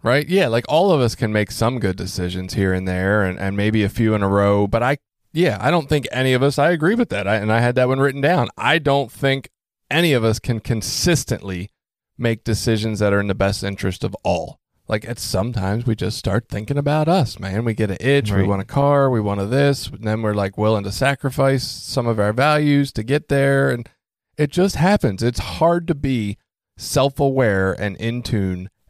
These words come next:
Speaker 1: every fucking day of the year. And there's gonna be days I'm not. It's just the way it is. There's gonna be
Speaker 2: Right.
Speaker 1: days I'm more tired. There's gonna be days I'm more angry, lonely, hungry. Like, all those apply. There's gonna be days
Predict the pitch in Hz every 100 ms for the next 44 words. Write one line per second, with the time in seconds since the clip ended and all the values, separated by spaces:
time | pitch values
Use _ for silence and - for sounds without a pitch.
0 | - 101 104 104 - 101 - 101 92 90
1 | 92 92 90 - - _ _ - 110 110
2 | 131 147 165 131 117 107 98 87 - -
3 | 107 - - 123 - 117 113 101 71 -
4 | - - 101 104 104 104 95 95 95 -
5 | 139 143 139 139 87 107 98 98 101 101
6 | 101 101 98 92 120 139 143 147 127 107
7 | 135 139 139 127 120 139 143 143 139 -
8 | - - 120 110 135 156 170 147 156 156
9 | 147 147 147 135 - - - 160 190 220
10 | 233 190 190 190 175